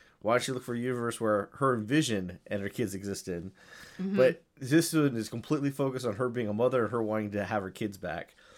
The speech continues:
Speaker 1: <coughs> Which
Speaker 2: Yeah.
Speaker 1: at the end of WandaVision, she clearly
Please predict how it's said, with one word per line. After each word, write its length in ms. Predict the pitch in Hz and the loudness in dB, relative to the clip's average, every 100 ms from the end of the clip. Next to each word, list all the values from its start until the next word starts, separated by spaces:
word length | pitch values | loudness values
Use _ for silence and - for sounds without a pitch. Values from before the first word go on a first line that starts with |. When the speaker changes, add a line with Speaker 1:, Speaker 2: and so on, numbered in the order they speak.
| - - - - | -20 -18 -14 -8
Speaker 1:
<coughs> 280 | - - - | -8 -8 8
Which 340 | 269 175 135 165 | 10 10 8 2
Speaker 2:
Yeah. 60 | |
Speaker 1:
at 80 | 123 | 4
the 100 | 131 | 4
end 160 | 151 151 | 4 2
of 120 | 110 | 4
WandaVision, 720 | 117 143 107 104 95 107 139 - _ _ _ _ _ _ _ - - | 6 6 2 -2 -2 -2 -4 -10 _ _ _ _ _ _ _ -20 -12
she 180 | - 117 | -8 -6
clearly 600 | - 151 160 117 113 117 | -2 0 2 2 0 -2